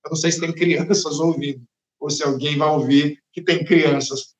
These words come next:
mas se você tem filho, você já ouviu falar desse nome. A criança muda a voz, a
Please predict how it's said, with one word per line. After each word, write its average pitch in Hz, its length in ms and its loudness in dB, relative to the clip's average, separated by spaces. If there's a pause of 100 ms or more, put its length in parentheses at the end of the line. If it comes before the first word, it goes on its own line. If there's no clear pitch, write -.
mas 147 100 -6
se 156 60 -6
você 165 220 -2
tem 165 160 -2
filho, 165 240 -4
você 160 140 -2
já 160 120 2
ouviu 165 220 4
falar 156 280 2
desse 160 280 -2
nome. 147 340 -2 (600)
A - 100 -4
criança 202 460 4
muda 180 340 4
a 110 140 0
voz, 147 480 4
a 143 120 0